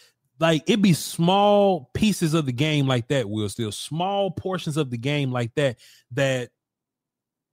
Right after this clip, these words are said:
tally up to the end product. You know what I mean? Like, hey, da, da, da, boom, boom, boom. It got us in the three.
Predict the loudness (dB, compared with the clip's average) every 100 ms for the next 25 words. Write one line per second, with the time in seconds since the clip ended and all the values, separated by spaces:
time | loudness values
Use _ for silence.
0 | _ _ -16 -2 0 2 4 2 0 -2
1 | -4 -2 -2 -2 -2 0 0 0 -2 -8
2 | -6 -2 0 0 -2 -2 -6 -16 -8 -2
3 | 0 0 -2 -2 -6 -8 -4 -2 0 0
4 | 0 0 0 0 0 -2 -4 -4 -2 -2
5 | -2 -4 -4 -2 -2 -6